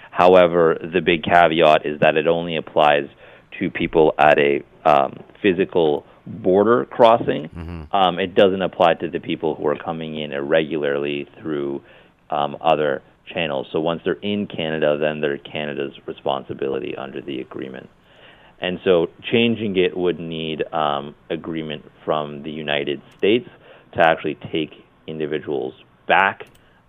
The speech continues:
Speaker 1: Um, and it would also need, you know,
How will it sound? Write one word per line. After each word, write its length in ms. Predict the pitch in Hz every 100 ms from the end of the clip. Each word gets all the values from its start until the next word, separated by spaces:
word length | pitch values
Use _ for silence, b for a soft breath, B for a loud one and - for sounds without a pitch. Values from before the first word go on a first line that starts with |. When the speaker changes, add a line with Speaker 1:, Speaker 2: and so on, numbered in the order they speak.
| -
Speaker 1:
Um, 600 | 80 78 71 69 69 - _ _ _ _ _ _ _ _ _ -
and 200 | 98 98
it 120 | 104
would 120 | 98 98
also 380 | 92 87 92
need, 380 | 82 85 78 -
you 100 | 90
know, 240 | 82 71